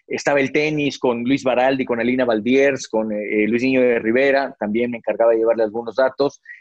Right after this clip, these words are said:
y, y después, pues, pasan los años y, y los que estamos atrás, pues, eh, te-, terminan por invadir pantalla. Básquetbol, tenis, este, algunas canchas de fútbol,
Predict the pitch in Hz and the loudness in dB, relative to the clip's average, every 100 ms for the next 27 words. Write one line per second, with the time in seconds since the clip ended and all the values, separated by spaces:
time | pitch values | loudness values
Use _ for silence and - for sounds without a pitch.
0 | - _ 135 156 151 151 185 208 - 220 | -20 _ 0 2 2 0 0 -2 -2 -4
1 | - 190 - 196 160 190 196 220 165 131 | -2 -4 -2 -2 0 0 2 2 2 0
2 | 135 123 - - 131 175 180 - 180 - | -2 -4 -4 -6 -4 -4 -2 0 -2 0
3 | 143 - - 127 113 - - 123 117 123 | -4 -6 -12 -10 -12 -12 -4 -4 -2 -2
4 | 127 151 139 117 113 117 123 147 226 226 | 0 0 0 0 2 2 0 -2 0 0
5 | 156 - - - _ - 135 135 - 123 | 0 -4 -10 -20 _ -2 0 0 -2 -2
6 | 120 131 131 135 135 135 135 131 - - | 2 2 2 0 0 0 -2 -4 -6 -10
7 | 117 107 - 117 113 113 110 117 131 127 | -6 -6 -4 -2 0 0 0 -2 0 -2
8 | 131 - 117 110 - 120 135 143 147 | -4 -4 -4 -4 -2 0 2 2 2